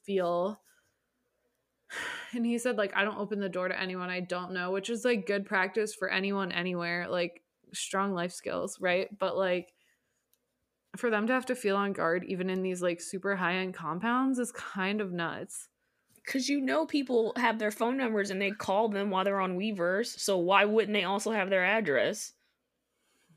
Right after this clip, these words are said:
Speaker 1: Ugh.
Speaker 2: Did he also say today that people were outside of his,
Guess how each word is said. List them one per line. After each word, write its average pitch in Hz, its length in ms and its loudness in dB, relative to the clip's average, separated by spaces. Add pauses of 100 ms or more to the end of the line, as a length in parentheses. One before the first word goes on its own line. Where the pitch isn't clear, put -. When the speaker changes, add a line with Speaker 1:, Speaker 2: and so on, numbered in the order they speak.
(280)
Speaker 1:
Ugh. - 360 -12 (440)
Speaker 2:
Did 285 100 2
he 440 100 6
also 339 340 4
say 339 220 4
today 349 280 4
that 311 160 2
people 294 240 2
were 247 100 4
outside 247 400 4
of 247 80 0
his, 247 400 0